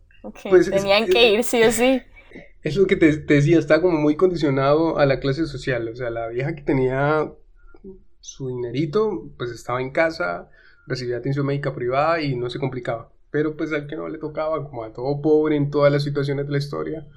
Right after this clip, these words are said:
Speaker 2: pues le tocaba como su-, eh, sufrir el lado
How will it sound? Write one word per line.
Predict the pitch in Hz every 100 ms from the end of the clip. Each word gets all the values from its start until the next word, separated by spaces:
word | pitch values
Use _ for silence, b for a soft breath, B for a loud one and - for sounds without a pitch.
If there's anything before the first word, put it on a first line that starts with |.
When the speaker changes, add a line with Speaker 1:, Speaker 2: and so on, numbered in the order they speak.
| b b b -
Speaker 2:
pues | - 170 165
le | 127
tocaba | 123 120 120
como | 131 123 113 - b b b b b - _ _ _
su-, | - - 143
eh, | 127 120
sufrir | 120 123 - 143 151
el | 147 143
lado | 139 143 139